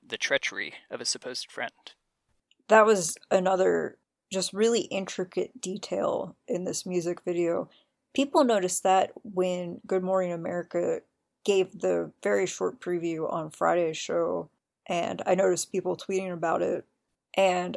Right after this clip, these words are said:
Speaker 2: I think it just works really well for everything that Taylor's been going through over the past year or so. And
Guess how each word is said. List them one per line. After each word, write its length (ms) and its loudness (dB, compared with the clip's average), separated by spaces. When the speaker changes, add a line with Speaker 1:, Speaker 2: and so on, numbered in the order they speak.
Speaker 2:
I 140 0
think 200 4
it 120 4
just 200 -2
works 280 -2
really 240 2
well 580 4
for 240 -2
everything 400 2
that 140 -6
Taylor's 340 0
been 180 -8
going 280 -2
through 480 -6
over 180 2
the 100 0
past 580 -2
year 320 2
or 60 2
so. 500 -2
And 300 4